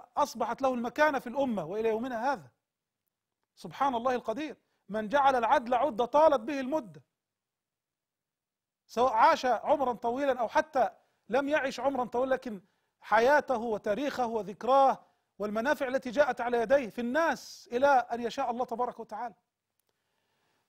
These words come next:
فالإنسان كذلك منا يحتاج إلى أن يثق بربه عز وجل، وهذا يكسبه التواضع أيها الأحبة في الله. تسمع الناس يقولون،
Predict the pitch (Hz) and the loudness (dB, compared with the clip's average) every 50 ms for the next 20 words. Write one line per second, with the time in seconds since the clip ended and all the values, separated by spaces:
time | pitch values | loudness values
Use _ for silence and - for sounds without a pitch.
0 | _ _ 202 190 214 220 208 - 277 277 277 247 196 - _ _ _ _ _ _ | _ _ -8 -6 -6 -6 -2 2 2 2 2 2 -2 -10 _ _ _ _ _ _
1 | _ _ _ _ _ _ _ _ _ _ _ _ _ _ _ _ - 180 170 226 | _ _ _ _ _ _ _ _ _ _ _ _ _ _ _ _ -6 -2 0 0
2 | 262 254 220 - - 226 240 233 226 220 196 185 _ _ _ _ _ _ _ _ | 0 0 -2 -4 -6 -6 -4 -4 -4 -6 -6 -8 _ _ _ _ _ _ _ _
3 | _ _ _ _ _ _ _ _ _ _ _ _ - 202 185 - _ - 254 247 | _ _ _ _ _ _ _ _ _ _ _ _ -6 -6 -6 -6 _ -4 -4 -4
4 | 190 190 202 196 220 240 233 202 185 220 240 - 226 - _ 196 185 170 185 208 | -4 -6 -4 -2 -2 -2 -2 -6 -8 -8 -8 -8 -12 -10 _ -8 -6 -6 -6 -8
5 | 214 160 180 156 151 170 190 165 160 165 151 135 156 139 - _ _ _ _ _ | -8 -8 -10 -10 -6 -8 -8 -8 -8 -12 -10 -12 -14 -16 -16 _ _ _ _ _
6 | _ _ _ _ _ _ _ _ _ _ _ _ _ - 175 214 247 240 226 202 | _ _ _ _ _ _ _ _ _ _ _ _ _ -6 -4 -2 -2 -2 -2 -4
7 | - - - 254 202 214 196 - 170 180 208 220 196 151 156 123 123 _ - 208 | -6 -10 -12 -10 -10 -10 -10 -8 -4 0 0 0 0 -2 -6 -14 -16 _ -10 -8
8 | 214 196 185 180 185 147 202 196 160 156 - 151 _ 156 147 - - _ _ _ | -6 -6 -6 -8 -8 -10 -12 -12 -12 -14 -16 -18 _ -20 -20 -20 -20 _ _ _
9 | _ _ _ _ _ _ _ _ _ _ _ _ 262 294 277 - 247 220 196 202 | _ _ _ _ _ _ _ _ _ _ _ _ 2 2 2 0 -6 -6 -4 -4
10 | 214 254 254 - - 202 - - 185 190 214 233 226 202 180 | -6 -6 -8 -8 -8 -10 -8 -6 -6 -4 -4 -6 -6 -8 -10